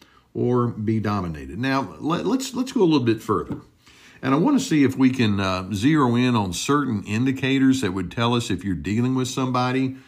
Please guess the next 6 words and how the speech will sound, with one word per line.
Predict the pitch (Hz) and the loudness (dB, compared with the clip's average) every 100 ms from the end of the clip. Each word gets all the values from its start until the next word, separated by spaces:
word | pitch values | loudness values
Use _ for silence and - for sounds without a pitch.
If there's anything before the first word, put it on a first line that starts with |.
| _ - | _ -4
who | 107 | -2
has | 107 110 110 - | 0 -2 -2 -2
this | 104 - | -2 -4
strong | - 110 113 120 120 117 113 | -8 -4 0 2 2 0 -2
evil | 107 120 123 120 117 | -2 -2 0 0 -2
bent. | 117 95 92 110 123 - | -4 -4 -2 0 0 -4